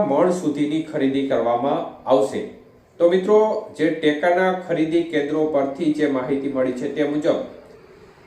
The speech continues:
એક હેક્ટર દીઠની મર્યાદ-, મર્યાદામાં સાઠ મણ એટલે કે બારસો કિલો તુવેરની ખરીદી કરવામાં આવશે અને મહત્તમ એટલે કે વધુમાં વધુ તમારી પાસેથી બસો મણ એટલે કે ચાર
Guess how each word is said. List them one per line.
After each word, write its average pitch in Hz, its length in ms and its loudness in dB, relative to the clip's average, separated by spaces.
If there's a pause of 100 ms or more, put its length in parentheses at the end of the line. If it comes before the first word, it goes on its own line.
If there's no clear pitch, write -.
એક 185 380 4
હેક્ટર 175 420 4
દીઠની 165 420 -2
મર્યાદ-, 143 580 2
મર્યાદામાં 165 640 0
સાઠ 175 460 0
મણ 160 220 -2
એટલે 151 240 -4
કે 165 260 0
બારસો 139 440 0 (120)
કિલો 151 200 0 (120)
તુવેરની 139 420 -2
ખરીદી 127 360 -6
કરવામાં 127 360 0
આવશે 131 240 0 (140)
અને 147 220 0 (500)
મહત્તમ 180 480 0
એટલે 170 240 -2
કે 175 280 0
વધુમાં 170 500 0
વધુ 170 280 2 (720)
તમારી 175 340 2
પાસેથી 165 640 -2 (240)
બસો 175 480 2
મણ 160 320 0
એટલે 139 280 0
કે 156 200 -2 (240)
ચાર 160 340 2